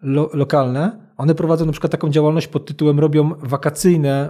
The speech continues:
w Łańcucie spotkanie dla najlepszych olimpijczyków z regionu, po to, że wiedzą, że oni za chwilę będą w Warszawie, w Krakowie, być może na Harvardzie albo na Oksfordzie, ale starają się z nimi nawiązać kontakt i powiedzieć: „Słuchajcie, hej,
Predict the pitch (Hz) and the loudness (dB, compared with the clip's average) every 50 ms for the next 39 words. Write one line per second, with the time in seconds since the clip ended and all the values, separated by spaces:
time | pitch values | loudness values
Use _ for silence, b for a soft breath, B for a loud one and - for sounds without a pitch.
0 | - 127 143 139 127 - - 156 147 - 131 - - - 117 - - 143 139 139 | -6 -6 -4 -4 -2 -2 -2 -2 -2 -4 -6 -6 -8 -10 -6 -4 -2 -2 -2 -2
1 | 127 127 127 123 117 117 b b b b b b b b _ - 135 131 139 147 | -2 -2 -2 -2 -2 -4 b b b b b b b b _ -4 0 2 4 4
2 | 170 165 - 156 131 143 143 139 120 - 131 - - 151 156 139 131 131 131 123 | 4 2 0 0 2 2 2 0 -2 -4 -4 -4 -4 -2 -2 -2 -2 -2 -2 -2
3 | 120 120 113 117 160 226 - - - _ _ _ _ _ _ _ _ _ _ _ | -2 -2 -2 -2 -2 -2 -4 -8 -16 _ _ _ _ _ _ _ _ _ _ _
4 | _ _ _ _ _ _ _ - 170 165 180 165 151 156 139 151 190 196 170 175 | _ _ _ _ _ _ _ -2 0 2 4 4 4 2 2 2 2 2 2 2
5 | 151 139 147 175 160 147 147 139 147 139 143 - 185 160 156 143 143 139 135 131 | 0 0 0 -2 -2 -2 0 0 -2 -2 -2 -2 -2 0 0 0 0 -2 -2 -2
6 | 131 127 120 120 113 113 123 123 - - - 143 131 127 123 - - 131 120 - | -4 -4 -6 -6 -6 -6 -6 -6 -4 -2 -2 -2 0 -2 -4 -6 -6 -8 -6 -4
7 | - 135 117 117 113 110 B B B B B B B B B _ 143 135 127 131 | -4 -4 -4 -4 -6 -6 B B B B B B B B B _ -2 0 2 2
8 | 143 135 139 139 131 107 131 127 117 131 131 127 117 113 117 120 120 - 123 117 | 2 2 2 0 0 -2 -2 -2 0 0 0 0 0 0 -2 -4 -4 -6 -8 -8
9 | 123 123 131 123 123 117 110 - - 117 107 104 113 151 202 254 254 B B B | -8 -8 -6 -6 -6 -6 -8 -10 -10 -10 -8 -6 -6 -6 -6 -6 -8 B B B
10 | B B - 131 139 143 - - 170 165 180 190 180 - 180 156 165 160 156 151 | B B -4 -2 -2 -2 0 0 2 2 2 2 2 0 0 0 0 0 2 2
11 | 151 147 147 143 143 - - - 170 165 160 180 165 170 - 139 - 143 147 143 | 0 2 2 2 0 0 -2 -2 -2 0 0 0 -2 -2 -6 -12 -8 -6 -6 -6
12 | 135 - - - 160 147 151 131 120 151 151 135 120 | -6 -6 -4 -2 -2 -2 -2 -2 -2 0 0 0 -2